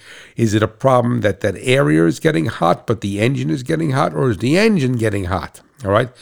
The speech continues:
So the coolant was beautiful, hundred seventy, hundred eighty degrees.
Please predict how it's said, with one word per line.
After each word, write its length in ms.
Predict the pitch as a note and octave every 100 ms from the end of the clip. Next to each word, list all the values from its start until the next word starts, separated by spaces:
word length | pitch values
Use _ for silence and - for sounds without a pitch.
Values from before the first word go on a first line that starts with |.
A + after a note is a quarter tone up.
| - - -
So 160 | C3
the 120 | A#2
coolant 500 | A2+ - C3+ F#3+ F#3+
was 180 | A#2+ B2+
beautiful, 600 | G2+ C#3 G#3 G3 - A2+
hundred 300 | G#2 B2 A2
seventy, 460 | - C3 A#2+ A#2+ B2
hundred 240 | A#2 C3
eighty 220 | B2+ B2+ B2
degrees. 540 | C3 E3 E3+ F2+ -